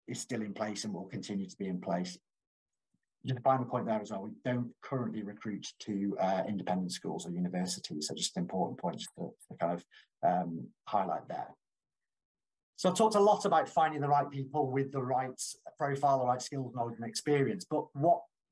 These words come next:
that mean, actually, in terms of the sorts of people you can expect to, uh, welcome to your boardroom or interview for roles that have come through our trustee recruitment service? So I kinda want to go a little bit, uh,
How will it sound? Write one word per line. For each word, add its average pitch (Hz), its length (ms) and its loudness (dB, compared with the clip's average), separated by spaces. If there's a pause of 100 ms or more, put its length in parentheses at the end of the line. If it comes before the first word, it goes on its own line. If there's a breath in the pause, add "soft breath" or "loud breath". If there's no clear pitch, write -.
(220)
that 139 200 2
mean, 131 220 0
actually, - 340 -8
in - 80 -6
terms 117 280 -6
of 107 60 -8
the - 140 -10
sorts - 240 -8
of - 60 -18
people 110 260 -8
you 113 120 -2
can 113 120 -4
expect - 500 0
to, 107 380 -4
uh, 107 200 6
welcome 110 340 -4
to - 80 -6
your 107 100 -4
boardroom 107 420 0
or 104 140 2
interview 101 340 0
for 104 180 0
roles 98 320 2
that 95 80 -4
have - 120 -8
come 113 180 -2
through 107 240 -6
our 98 280 2
trustee - 300 -14
recruitment 90 480 -10
service? - 540 -6 (520 loud breath)
So 147 140 4
I 147 80 6
kinda 156 140 2
want 170 180 4
to 156 80 -4
go 156 160 2
a - 20 4
little 147 240 0
bit, 120 260 -2 (120)
uh, 120 280 0